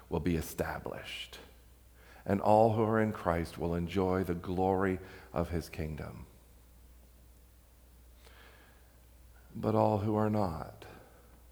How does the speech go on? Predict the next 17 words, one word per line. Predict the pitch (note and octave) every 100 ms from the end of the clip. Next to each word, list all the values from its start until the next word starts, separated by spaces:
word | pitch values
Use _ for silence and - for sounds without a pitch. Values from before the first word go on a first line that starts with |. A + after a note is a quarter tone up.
| - - - -
stand | - - F#2 F#2 F#2+ F#2+ F#2 - - - -
before | F2 - F2+
the | F2+
judgment | F2+ D2+ D#2 E2+ D#2+
of | D2
God. | C#2 C2+ G1+ - - - - - - - - - - - - - - - - - - - - - -
Two | - G3 E3+
things | - F2+ C2+ D2 E2+ - - -
I | E2
think | - E2 -
of | D#2 F2+
when | F2+
I | E2+ E2+
hear | E2 F2
that. | F2+ F2+ A#2+ C#3+ - - - - - - - A#2
Number | A#2 G#2+ F#2+
one | G#2 F#2 D2+ B1+ E2+